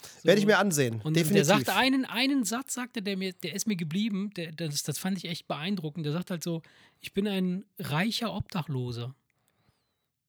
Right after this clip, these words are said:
Speaker 1: Der sagt, „Ich hab kein Zuhause. Ich, ich bin von Hotel zu Hotel, jedes Zimmer ist geleckt, das ist ein Fünf-Sterne-Hotel,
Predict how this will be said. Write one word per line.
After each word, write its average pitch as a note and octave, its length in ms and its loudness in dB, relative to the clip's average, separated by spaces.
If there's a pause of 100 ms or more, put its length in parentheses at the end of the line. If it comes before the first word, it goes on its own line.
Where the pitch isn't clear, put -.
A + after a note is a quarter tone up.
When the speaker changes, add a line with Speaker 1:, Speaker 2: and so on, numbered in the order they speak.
(220)
Speaker 1:
Der D3 80 2
sagt, F3 160 0
„Ich - 80 -4
hab F#3 120 -6
kein E3+ 160 0
Zuhause. B2 640 -4
Ich, - 180 -14
ich D#3+ 240 -8
bin F3 160 -2
von D#3+ 200 0
Hotel G3 300 0
zu G#3+ 160 -2
Hotel, F#3+ 420 -4
jedes G3+ 280 -4
Zimmer F#3+ 260 -4
ist - 140 0
geleckt, E3 400 -6
das D3+ 120 -4
ist D#3 140 -2
ein E3 60 -16
Fünf-Sterne-Hotel, F3+ 840 -4